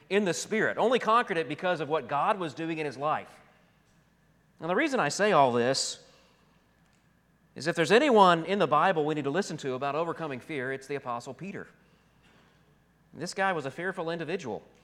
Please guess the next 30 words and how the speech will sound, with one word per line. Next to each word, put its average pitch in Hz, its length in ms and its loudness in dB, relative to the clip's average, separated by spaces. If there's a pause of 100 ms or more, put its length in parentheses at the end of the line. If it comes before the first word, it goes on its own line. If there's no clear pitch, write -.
(180)
Yes, 175 240 2
he 151 120 -4
could 120 180 -6
lead. 147 320 -6
Yes, 170 240 -2
he 156 80 -10
could 117 160 -14
talk, 143 340 -6
but 131 100 -8
he's 127 120 -10
a 123 40 -10
man 147 380 -6 (580)
who 139 80 -10
seemed 196 240 -6
to 147 60 0
struggle 143 460 0
with 135 320 -4 (220)
the 123 80 -10
fear 165 300 -2
of 139 60 0
others. 147 480 -2 (2000)
He 151 100 -4
knows 175 320 2
fear, 139 260 -2
but 143 120 0
he 143 80 0
also 175 340 4
knows 156 320 2
the 170 80 -2
strength 175 540 -8